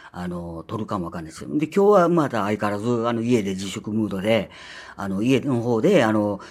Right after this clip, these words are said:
下の子にね、あの、メールで指示を出して、あの、動いてもらおう思ってます。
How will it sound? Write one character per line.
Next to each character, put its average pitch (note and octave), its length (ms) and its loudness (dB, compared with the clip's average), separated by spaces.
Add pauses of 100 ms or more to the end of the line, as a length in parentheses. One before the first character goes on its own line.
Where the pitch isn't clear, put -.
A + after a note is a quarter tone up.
(140)
下 - 220 0
の A2+ 100 2
子 A2 140 0
に A2 100 2
ね、 G#3+ 180 2 (280)
あ F#2+ 100 -8
の、 F#2+ 80 -4
メ A2+ 160 4
ー G#2+ 40 2
ル A2 120 0
で G2+ 80 0
指 G2 120 -2
示 G#2+ 260 -4
を F#2+ 100 -6
出 F2+ 140 -6
し - 100 -16
て、 C#3 320 2 (400)
あ F#2+ 100 -8
の、 G#2 140 -4
動 A2+ 140 2
い - 20 -4
て A#2+ 80 0
も G#2+ 140 2
ら G2 80 2
お F2+ 60 -2
う - 20 -4
思 F2+ 100 -6
っ - 40 -8
て - 60 -16
ま - 140 -18
す。 - 240 -16